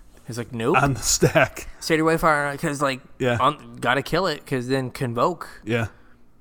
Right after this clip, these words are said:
Speaker 1: So, yeah, on the stack, kill it.
Speaker 2: Man.
Speaker 1: It's like, take four damage to kill your one one.
Speaker 2: That's crazy.
Speaker 1: So you can't cast.
Speaker 2: So that I don't take eight the next turn.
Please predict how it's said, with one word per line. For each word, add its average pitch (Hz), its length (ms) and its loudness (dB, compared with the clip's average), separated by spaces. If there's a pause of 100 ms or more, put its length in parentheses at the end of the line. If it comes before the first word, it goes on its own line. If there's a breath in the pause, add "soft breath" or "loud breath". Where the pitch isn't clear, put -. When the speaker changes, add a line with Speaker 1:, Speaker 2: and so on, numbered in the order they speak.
(220)
Speaker 1:
So, 117 240 -4
yeah, 123 220 0
on 123 180 0
the 135 60 -4
stack, 139 440 0
kill 131 200 -2
it. 117 180 -4 (200)
Speaker 2:
Man. 101 300 -6
Speaker 1:
It's - 80 -6
like, 131 140 -4
take 143 280 -2
four 147 220 0
damage 135 340 0
to 143 80 -4
kill 131 200 -2
your 123 160 -2
one 120 240 -2
one. 104 240 -10 (200)
Speaker 2:
That's 110 200 -6
crazy. 107 440 -6 (100)
Speaker 1:
So - 140 -8
you 120 240 -2
can't 120 340 -8 (140)
cast. 110 400 -10
Speaker 2:
So 131 160 -2
that 113 120 4
I 113 80 2
don't 110 220 -2
take 117 240 -2
eight 113 220 -2
the 110 80 -8
next 107 260 -10
turn. 110 240 -6